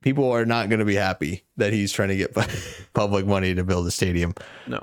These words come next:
Speaker 1: Um,
Speaker 2: <laughs>
Speaker 1: and understandably because he is the w-, richest motherfucker to ever live. But, um,
Speaker 2: I think,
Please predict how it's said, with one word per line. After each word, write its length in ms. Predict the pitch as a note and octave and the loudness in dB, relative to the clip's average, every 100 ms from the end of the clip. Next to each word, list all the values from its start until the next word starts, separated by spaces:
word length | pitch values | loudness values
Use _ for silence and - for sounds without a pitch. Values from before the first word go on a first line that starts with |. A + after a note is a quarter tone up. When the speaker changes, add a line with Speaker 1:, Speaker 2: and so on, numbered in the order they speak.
| - | -2
Speaker 1:
Um, 640 | A2+ G#2+ G#2 G2+ F#2 D#2+ - _ _ _ _ _ | 0 2 0 0 -2 -6 -10 _ _ _ _ _
Speaker 2:
<laughs> 460 | - - - - - | -8 2 2 2 0
Speaker 1:
and 100 | C#3 | 0
understandably 560 | D#3+ C#3+ - C3 A2+ | 2 2 2 2 2
because 300 | G2+ G2 G#2+ F#2+ | 2 2 0 2
he 200 | A#2 G#2 | 2 2
is 180 | G2 | 2
the 80 | G2 | 0
w-, 400 | - G2+ F#2+ F2+ - - | -2 0 0 -2 -6 -4
richest 380 | G#2 G2 G2+ - | -2 0 -2 0
motherfucker 500 | F#2+ F#2 F2+ F2+ F2 | -2 0 -2 -2 0
to 60 | |
ever 180 | E2+ F2 | 0 0
live. 320 | F2 F2 - - | 0 -2 -4 -2
But, 260 | G2 F2 - - - - _ _ - | -2 -2 -10 -20 -20 -20 _ _ -2
um, 600 | G2+ G2 F#2 F2 F2 - _ _ | 0 2 0 0 0 -4 _ _
Speaker 2:
I 40 | - | -16
think, 240 | - - | -16 -16